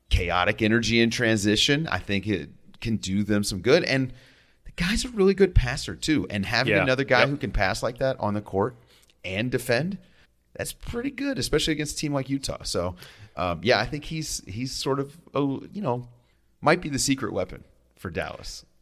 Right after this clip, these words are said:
Speaker 2: We, we haven't even mentioned Spencer Dinwiddie. You know, he's,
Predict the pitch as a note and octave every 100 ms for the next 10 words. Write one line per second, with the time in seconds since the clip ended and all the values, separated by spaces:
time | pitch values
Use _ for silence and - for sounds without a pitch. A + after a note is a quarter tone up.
0 | _ _ - C#3+ D#3 B2 C#3+ C#3+ A#2+ G#2+
1 | F#2+ G2 G2+ G2+ F2 E2+ - - F#2+ F#2
2 | E2 G2 G2 F#2+ F#2 F2 - F#2+ E2 D#2+
3 | - - G#2 A2 G2